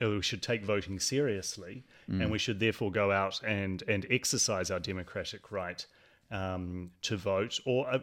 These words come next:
Speaker 1: I mean, choosing not to vote is also a democratic choice,
Speaker 2: Mm.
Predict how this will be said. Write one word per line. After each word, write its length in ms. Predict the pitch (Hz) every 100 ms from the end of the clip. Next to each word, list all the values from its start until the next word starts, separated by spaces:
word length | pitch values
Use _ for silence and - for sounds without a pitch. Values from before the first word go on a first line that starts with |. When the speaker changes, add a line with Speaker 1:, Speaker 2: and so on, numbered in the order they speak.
| - -
Speaker 1:
I 40 |
mean, 340 | 127 117 120 - _
choosing 380 | - 170 135 123
not 160 | 117 -
to 80 | 104
vote 300 | 98 95 -
is 120 | 117 104
also 320 | 107 - 95
a 40 |
democratic 640 | 87 98 85 - 87 90
choice, 520 | - - 165 107 98
Speaker 2:
Mm. 60 | 78